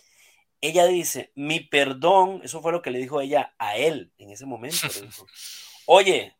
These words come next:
Speaker 1: mi perdón no te absuelve de tu responsabilidad. No creas que porque yo te perdono ya, ya, ya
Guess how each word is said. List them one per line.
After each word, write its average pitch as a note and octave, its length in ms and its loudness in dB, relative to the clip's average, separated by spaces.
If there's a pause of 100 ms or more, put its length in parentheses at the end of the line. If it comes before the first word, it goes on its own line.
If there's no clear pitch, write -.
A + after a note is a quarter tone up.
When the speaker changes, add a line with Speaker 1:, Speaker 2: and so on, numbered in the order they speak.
(1080)
Speaker 1:
mi C#3+ 260 -2
perdón C3+ 680 -4
no E3+ 160 -8
te F3 100 -2
absuelve D#3+ 720 2
de A#2+ 100 -4
tu A2+ 140 -16
responsabilidad. G2 840 -20 (1080)
No C3 160 -4
creas F3 240 2
que F3 100 -6
porque A#2+ 300 -12
yo C3 100 -8
te D#3+ 100 -6
perdono C#3 440 -6
ya, B2+ 360 -4 (680)
ya, G#2 460 2
ya C3 580 2